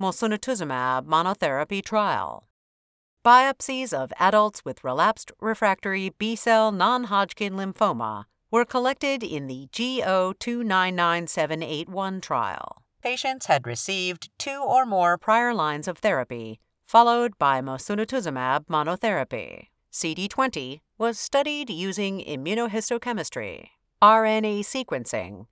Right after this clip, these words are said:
and whole exome sequencing performed centrally in biopsies collected before treatment or as paired samples at predose and on treatment or at progression. The influence of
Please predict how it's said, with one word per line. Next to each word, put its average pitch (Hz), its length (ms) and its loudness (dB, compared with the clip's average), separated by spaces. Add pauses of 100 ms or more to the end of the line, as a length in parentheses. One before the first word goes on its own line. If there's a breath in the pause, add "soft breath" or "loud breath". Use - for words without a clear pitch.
(240)
and 220 300 4
whole 269 400 4
exome 139 500 0
sequencing 135 720 -6 (200)
performed 247 760 0
centrally 135 600 -4
in 175 220 -6
biopsies 220 640 2
collected 165 440 0
before 147 340 -4
treatment 127 560 -4 (240)
or 269 380 8
as 147 300 2
paired 233 460 0
samples 123 640 -4
at 156 240 -4
predose 240 600 -2 (280)
and 147 340 0
on 220 240 2
treatment 139 540 -8 (260)
or 254 220 2
at 143 240 2
progression. 214 760 -2 (260)
The 226 200 -2
influence 131 640 -6
of 143 240 -4